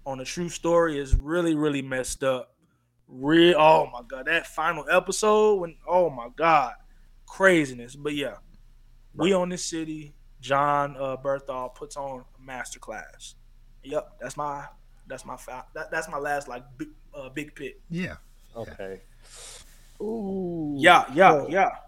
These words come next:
Speaker 2: I got, as my big picks, I had two more big ones.
Speaker 3: Yeah.
Speaker 2: I thought that, I thought one of y'all would have said one of 'em.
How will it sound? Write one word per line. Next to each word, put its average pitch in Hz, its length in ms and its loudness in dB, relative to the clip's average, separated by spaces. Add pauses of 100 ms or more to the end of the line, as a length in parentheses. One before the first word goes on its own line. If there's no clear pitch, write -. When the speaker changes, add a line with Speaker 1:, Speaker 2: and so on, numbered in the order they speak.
(640)
Speaker 2:
I 139 100 0
got, 175 380 4 (880)
as 123 200 -4
my 123 120 -2
big 135 280 -4
picks, 135 200 -6
I 135 60 -2
had 123 280 -4
two 165 260 -6
more 127 200 -2
big 104 300 -8
ones. 139 340 -8 (600)
Speaker 3:
Yeah. 170 180 -8
Speaker 2:
I 110 160 0
thought 135 320 2
that, 117 220 -2 (720)
I 131 80 -6
thought 131 240 4
one 127 160 0
of 120 60 -2
y'all 117 240 0
would 107 120 -6
have 101 80 -10
said 120 360 -2 (220)
one 117 240 -6
of 120 160 -4
'em. 123 220 -6